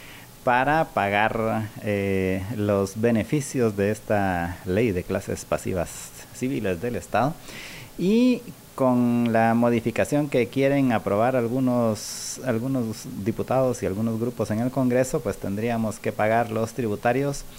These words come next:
seis mil millones, alrededor de seis mil millones de quetzales anuales en,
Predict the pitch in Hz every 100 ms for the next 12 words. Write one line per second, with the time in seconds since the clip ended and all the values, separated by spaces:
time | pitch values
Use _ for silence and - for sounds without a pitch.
0 | - - - - 139 120 107 135 185 185
1 | 196 120 117 113 110 123 135 120 135 131
2 | 110 120 123 120 - 95 104 131 139 117
3 | 104 120 117 107 135 98 - 117 127 127
4 | - - - 113 123 156 165 165 175 -
5 | - - - - - - - 123 120 131
6 | 139